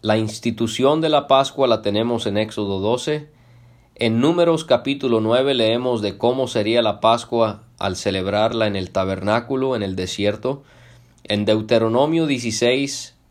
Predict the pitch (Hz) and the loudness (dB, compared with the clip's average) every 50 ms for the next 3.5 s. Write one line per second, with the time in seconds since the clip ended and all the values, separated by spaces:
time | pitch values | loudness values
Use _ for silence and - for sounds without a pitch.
0 | - - 107 107 107 110 107 104 - - 123 127 139 - - - 135 127 117 - | -6 -4 -4 -2 0 0 0 0 2 4 4 4 4 0 -2 0 0 0 0 0
1 | 120 110 104 101 101 104 107 113 120 120 117 110 104 104 107 110 117 120 113 107 | -2 -2 -2 0 0 2 2 2 4 2 2 2 2 2 2 2 2 2 0 0
2 | 101 95 92 - - 139 147 151 147 147 120 113 101 95 85 101 90 95 92 - | -2 -6 -6 -4 0 2 2 2 0 -2 -2 -2 -2 -2 -2 -4 -6 -6 -6 -4
3 | 98 92 95 104 117 131 139 143 139 | -4 -2 0 0 -2 -2 -4 -8 -12